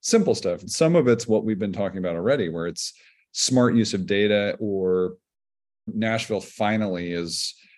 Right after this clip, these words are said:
exiting the dark ages of parking, where we are having the ability to pay for some parking on the street without having to know how many quarters you've got in your pocket and that kind of thing. And so those are the easy applications of technology. The,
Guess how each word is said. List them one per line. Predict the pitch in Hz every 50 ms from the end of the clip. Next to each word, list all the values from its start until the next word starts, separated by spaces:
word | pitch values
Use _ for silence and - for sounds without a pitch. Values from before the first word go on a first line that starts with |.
| _ _ _ _ -
exiting | 110 107 101 98 - 107 98 95 95
the | 92
dark | 85 85 90 90 92 90 -
ages | 98 92 90 82 92 87 80 78
of | 87 85 80 78 - - -
parking, | - 107 104 104 - 104 95 90 85 85
where | 85 85 85 87 87 85 85
we | 80 78 87 85 82
are | 82 82 80 82 80
having | 92 87 87 85 85 85 85 82 82 82 82 82 82 -
the | - 92 90
ability | 85 85 90 87 87 85 87 85
to | 80 82 80 78 78 80 78 76 - _
pay | - 92 85 87
for | 85 - 90 85
some | - 90 85 90 - 117 120 -
parking | - - 95 92 92 98 95 92
on | 90 87
the | 85 82
street | - - - 95 95 92 -
without | 85 82 85 82 87 87 80 -
having | - 92 87 87 85 82
to | 85 87
know | 82 85 85 85 87
how | 90
many | 85 82 80
quarters | 78 - - 90 87 90 87 82 71
you've | 82 78 69
got | 82 80 78 78 78 -
in | - 80 80 76
your | 73 71
pocket | - - 78 73 - - 80 - -
and | 76 82
that | 80 82 - -
kind | - 78 71
of | 69 -
thing. | 73 69 67 69 71 - _ - - - - - _ _ _ - - -
And | - 170 160 131 123
so | 120 - 147
those | 131 180 196 208 170 170
are | 143
the | 120 117 113 113 120
easy | 131 151 147 131 113 98
applications | 90 87 - - 90 - - 85 80 - - 92 82
of | 90 80
technology. | - 92 85 - 80 82 80 80 78 73 90 90 90
The, | 82 80 90 87 87 87 87 87 -